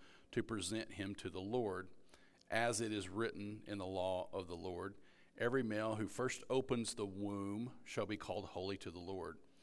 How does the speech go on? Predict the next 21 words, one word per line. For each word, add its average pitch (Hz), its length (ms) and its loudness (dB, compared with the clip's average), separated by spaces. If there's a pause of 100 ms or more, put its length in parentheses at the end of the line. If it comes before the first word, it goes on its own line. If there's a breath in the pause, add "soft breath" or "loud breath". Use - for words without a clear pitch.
(340 loud breath)
and 101 140 -2
to - 160 0
offer 117 320 4
a 98 60 0
sacrifice 101 920 2
according 135 480 4
to 101 140 -2
what 98 240 0
is 98 160 -2
said 95 500 0 (460 soft breath)
in 131 160 6
the 117 100 6
law 92 460 6 (280)
of 90 80 -6
the 90 60 -6
Lord, 90 360 -2
a 87 100 0
pair 135 240 4
of 139 100 4
turtle 98 300 0
doves 90 500 -2